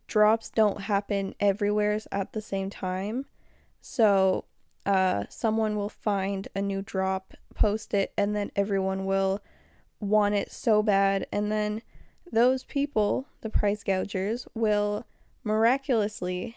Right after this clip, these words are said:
end up living, uh, where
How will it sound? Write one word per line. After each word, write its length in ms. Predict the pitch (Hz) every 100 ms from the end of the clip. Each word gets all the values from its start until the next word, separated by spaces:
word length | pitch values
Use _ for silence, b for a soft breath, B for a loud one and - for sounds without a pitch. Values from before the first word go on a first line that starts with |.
| - -
end 280 | 202 202
up 160 | 202 -
living, 680 | 190 202 208 190 190 202 226 _ - -
uh, 400 | 196 202 196 208 - _ _ _ _ - - -
where 580 | 214 214 214 214 208 208